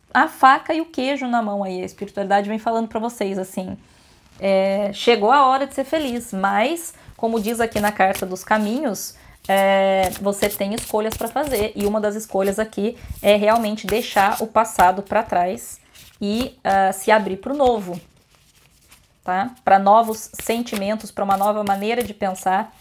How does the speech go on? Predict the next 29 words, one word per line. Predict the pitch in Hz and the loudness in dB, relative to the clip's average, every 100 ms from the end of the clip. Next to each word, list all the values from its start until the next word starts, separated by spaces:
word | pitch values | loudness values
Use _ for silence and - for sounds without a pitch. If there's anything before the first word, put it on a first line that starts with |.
| - - | -18 -8
deixar | - 202 - 196 | -4 0 4 4
esse | 196 | 4
apego | 220 - 202 208 | -2 0 0 2
aí | 208 220 - - _ - | 2 0 -4 -8 _ -2
pra | 208 | 0
trás, | 233 190 180 - | 2 2 0 -2
tá | - | -6
bom? | 180 202 247 | 0 2 4
A | 202 | 2
padrões, | - 196 190 233 247 196 185 | 2 2 4 2 2 -2 -4
né? | 202 262 - - - - - | -4 -4 -6 -8 -4 -4 0
Pra | - | 0
quem | 190 214 208 | 2 2 2
é | |
a | |
mesma | 202 196 196 | 2 0 0
pessoa, | 190 - - 262 214 - - - - | -2 0 4 6 4 2 -6 -8 -6
deixar | 190 196 - 214 | -4 0 2 4
padrões, | 240 214 190 214 214 202 | 4 4 4 0 0 -2
deixar, | 190 - 208 214 | -4 0 2 2
não | 202 | 0
ficar | - 214 | 4 4
voltando, | 220 233 - 208 254 214 | 6 2 4 2 2 0
né, | 220 | 0
nas | 202 190 | 0 -2
mesmas | 202 202 190 | -4 -4 -4
brigas. | 180 190 226 208 175 196 - - _ _ _ _ _ _ | -6 -8 -8 -8 -8 -10 -16 -20 _ _ _ _ _ _
Serpente, | - - 240 - 214 226 240 247 185 - | -6 2 2 2 0 0 0 -4 -6 -2
é, | 196 196 190 190 190 185 | 4 6 6 6 4 2